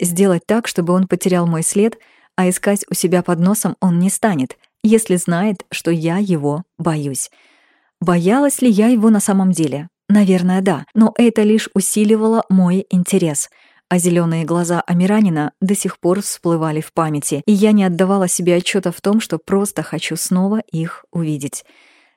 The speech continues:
Когда я поднималась в лифте в квартиру, то опять подумала о Терреле. В животе сладко заныло, а моя обида заиграла новыми красками. Но пока мне нужно лишь выяснить, кто он такой.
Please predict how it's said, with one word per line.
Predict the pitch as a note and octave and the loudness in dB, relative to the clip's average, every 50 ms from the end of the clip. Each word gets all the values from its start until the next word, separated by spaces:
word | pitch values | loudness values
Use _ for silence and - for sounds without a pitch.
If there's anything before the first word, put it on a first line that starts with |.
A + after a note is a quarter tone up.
| _ | _
Когда | - A3 G#3+ G#3 A#3 | -2 0 2 4 4
я | A#3 G#3 | 4 4
поднималась | - - G3 F#3+ G3+ G3+ G#3 G#3+ G3+ F#3 F#3 - | 4 2 2 4 4 4 4 4 2 0 0 0
в | - | 0
лифте | G3+ G#3 G3+ - - F3 | 2 2 0 0 -4 -8
в | - | -8
квартиру, | - - F3+ F3+ F3+ F3+ - - A#3 A#3 G#3+ F3 | -6 -2 -2 -2 -2 -2 -2 0 0 2 2 0
то | - F#3 | 0 0
опять | F#3 F3+ - - - - | -2 0 -2 -4 -4 -2
подумала | - G3 F3+ F#3+ G3 G3+ G3 F#3+ F#3+ | -2 -2 0 2 2 2 2 2 0
о | - - F#3+ | 0 -2 -4
Терреле. | F#3 - G3 F3 D3+ D3+ C#3 C3+ C3+ C3 _ _ _ _ _ _ - | -2 0 0 0 0 -2 -4 -6 -6 -8 _ _ _ _ _ _ -6
В | - | -4
животе | F#3 F3+ F#3+ F3 F3 E3+ - - G3+ G#3+ | -2 0 0 0 0 -2 0 0 0 0
сладко | G#3+ - F3+ E3+ F3 F3 - - F3 | 0 -2 -2 -2 -4 -4 -4 -4 -2
заныло, | F3 F3+ F3 F3 E3+ D#3+ D3+ D3 C#3+ D3 D3+ _ _ _ _ _ - | -2 0 0 0 0 0 -2 -4 -6 -8 -10 _ _ _ _ _ -2
а | F#3 | 0
моя | F3+ F3+ F3 E3+ F#3 F3 | 2 2 2 0 0 -2
обида | - - F3 E3+ F#3+ G#3+ F#3 F3 D3+ - - | -2 -2 -4 -2 -2 0 0 0 -2 -2 -4
заиграла | - F#3 G#3 G#3+ G3+ G3+ A3 B3 A#3+ A3 G3+ | -2 0 0 2 2 2 2 2 4 4 4
новыми | G3 G3+ F#3+ F3+ E3+ E3+ | 4 4 2 2 0 -2
красками. | E3 - E3+ E3 D#3 D3+ - - E3+ D#3 D3+ D3 D3 _ _ _ _ _ _ _ - | -2 -2 -2 -2 -2 -4 -6 -6 -4 -4 -4 -6 -6 _ _ _ _ _ _ _ 0
Но | - G#3+ A#3 A#3 | 4 4 4 4
пока | - G#3+ G#3 - A3+ A#3 | 4 2 0 2 4 4
мне | A#3+ A#3 G3+ F#3+ | 4 6 4 4
нужно | F3+ G3 A3+ A3+ G#3 F#3+ | 4 2 2 2 2 2
лишь | F#3 F#3 F#3+ - - | 2 2 0 0 0
выяснить, | F#3 G#3+ A3+ A3+ G3 - F3 D#3+ D3+ - | 2 2 4 2 2 0 -4 -6 -6 -8
кто | - - - - F#3+ G3 G#3+ - - | -10 -6 -2 0 2 2 0 -2 -2
он | F3+ E3+ E3+ F3+ F3+ | -2 0 0 0 0
такой. | - F3+ E3+ - - D3+ C#3+ C3+ C3 | -2 -2 -4 -4 -4 -6 -6 -6 -8